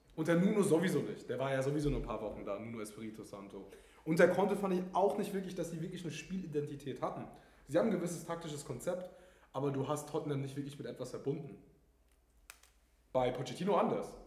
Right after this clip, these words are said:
Da war es eigentlich das letzte Mal, dass man wirklich gemerkt hat, ey, die Spurs, die stehen für etwas. Mourinho fand ich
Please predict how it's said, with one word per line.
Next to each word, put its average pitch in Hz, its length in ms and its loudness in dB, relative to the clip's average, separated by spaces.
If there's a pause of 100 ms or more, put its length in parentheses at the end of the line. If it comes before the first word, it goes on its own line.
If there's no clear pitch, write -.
(180)
Da 151 160 2
war 170 60 8
es 160 80 6
eigentlich 147 160 4
das - 120 -6
letzte 147 220 0
Mal, 135 240 2 (180)
dass 123 140 -6
man 127 120 -4
wirklich 127 160 -6
gemerkt 127 280 -6
hat, 110 80 -6
ey, 131 80 -4
die 127 100 -6
Spurs, 123 440 -2
die 110 80 -10
stehen 120 240 -6
für 107 80 -6
etwas. 98 340 -10 (360)
Mourinho 247 360 4
fand 226 260 2
ich - 140 -6